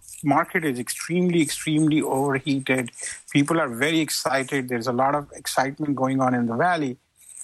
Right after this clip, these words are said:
That is still, mm, doesn't reconcile with the overall economy, right? The overall economy is still pretty slow.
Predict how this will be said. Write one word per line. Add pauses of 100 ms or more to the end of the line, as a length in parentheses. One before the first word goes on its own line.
(200)
That (440)
is
still, (380)
mm,
doesn't
reconcile (380)
with
the
overall
economy, (420)
right?
The
overall
economy
is
still
pretty
slow.